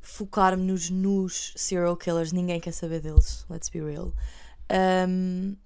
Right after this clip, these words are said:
é simplesmente focarmos no que aconteceu, mais na psicologia e, obviamente, prestar homenagem às vítimas, ahm, a contar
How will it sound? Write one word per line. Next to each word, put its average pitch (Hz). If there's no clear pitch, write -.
é 208
simplesmente 202
focarmos 175
no 202
que 226
aconteceu, 196
mais 208
na 208
psicologia 180
e, 220
obviamente, 190
prestar 202
homenagem 196
às 190
vítimas, 190
ahm, 190
a 196
contar 190